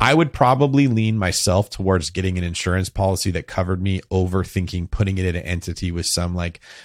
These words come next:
loophole that somehow protects me if I do something wrong, 'cause in many cases, I don't think that it will. There's also another option that in many cases, you can take out the loan in your name and transfer the property to an L L C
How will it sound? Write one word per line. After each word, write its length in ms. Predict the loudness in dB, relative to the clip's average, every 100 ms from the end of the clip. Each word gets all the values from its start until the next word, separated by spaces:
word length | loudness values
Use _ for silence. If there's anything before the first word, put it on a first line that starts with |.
| -12
loophole 680 | -8 -2 -2 0 0 2 2
that 120 | 0
somehow 300 | -2 -2 0
protects 500 | -2 -2 0 0 0
me 120 | -4 -4
if 100 | -4
I 100 | -4
do 140 | -6
something 340 | -6 -8 -6
wrong, 320 | -4 -2 -4 -6
'cause 220 | -8 -10 -16 -20 -20 _
in 140 | 2 4
many 200 | 4 4
cases, 340 | 2 2 2
I 100 | 2
don't 180 | 0 -2
think 200 | -4 -4
that 140 | -4
it 100 | -4
will. 280 | -4 -6 -8 _ -20 -20 -2
There's 180 | 2 2
also 400 | 4 2 4 4
another 260 | 4 4 4
option 340 | 4 2 0
that 120 | 2
in 200 | 0 0
many 260 | 2 2 2
cases, 460 | 2 0 0 -2 -2
you 100 | -2
can 140 | 0
take 220 | 0 4
out 180 | 2 2
the 60 | -2
loan 200 | 0 0
in 140 | 0
your 120 | 0
name 220 | 0 -2
and 100 | -4
transfer 400 | -6 -4 -2 0
the 100 | -2
property 380 | 2 0 2 0
to 200 | -2 -2
an 80 | -2
L 220 | -2 -2
L 100 | -2
C 340 | -4 -4 -6